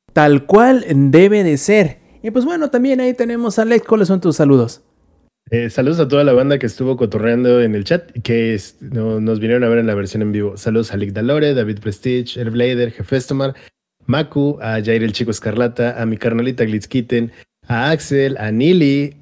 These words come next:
Speaker 2: a mi buen amigo Dave Murakami, a G H Rocks, a Erizu, a las Ranas Nocturnas, a Minok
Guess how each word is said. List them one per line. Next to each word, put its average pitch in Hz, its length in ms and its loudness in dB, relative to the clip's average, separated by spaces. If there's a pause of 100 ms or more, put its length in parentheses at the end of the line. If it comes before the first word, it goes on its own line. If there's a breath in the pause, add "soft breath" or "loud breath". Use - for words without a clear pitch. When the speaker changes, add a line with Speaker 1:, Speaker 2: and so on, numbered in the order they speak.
(120)
Speaker 2:
a 107 640 -4
mi 107 140 -2
buen 123 160 2
amigo 120 300 2
Dave 120 260 0
Murakami, 131 600 0
a 113 640 -6
G 131 300 0
H - 180 -4
Rocks, 185 480 -2
a 107 120 -6
Erizu, 127 500 -2
a 120 100 -6
las 117 200 -2
Ranas 170 300 0
Nocturnas, 113 580 -4
a 139 100 -4
Minok 127 380 -4